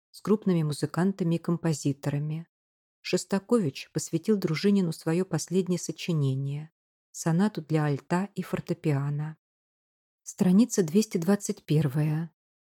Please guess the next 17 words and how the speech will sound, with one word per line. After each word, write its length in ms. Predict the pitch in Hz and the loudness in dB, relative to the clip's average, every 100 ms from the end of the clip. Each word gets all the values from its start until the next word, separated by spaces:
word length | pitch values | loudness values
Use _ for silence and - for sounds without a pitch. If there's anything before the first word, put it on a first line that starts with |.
| - | 0
Например, 580 | 180 - 185 214 262 - | 0 4 6 6 4 0
в 120 | 143 | 0
год 220 | 170 202 | 0 0
своего 320 | - 160 165 | -2 -2 0
вступления 680 | 175 - 185 190 170 160 151 | -2 0 0 4 4 4 0
в 120 | - | -2
партию 600 | - 220 233 - 135 131 - | 0 0 0 -2 -2 -2 4
он 180 | 233 | 4
написал 480 | 202 190 - - 185 | 4 0 -6 -2 -2
восьмой 400 | 165 147 - 165 | 0 -2 0 -2
квартет. 720 | - 165 165 - 143 139 - _ _ _ _ - | 0 -2 -2 -6 -8 -8 -12 _ _ _ _ -4
По 120 | 196 | 2
поводу 340 | 277 254 180 | 2 2 2
струнного 480 | 180 - 214 190 156 | 0 4 6 6 4
квартета 480 | - 165 - 185 180 | 2 0 2 2 4
номер 320 | 175 175 180 | 4 4 4
восемь 560 | 180 240 - - 135 | 2 -2 -2 -2 -2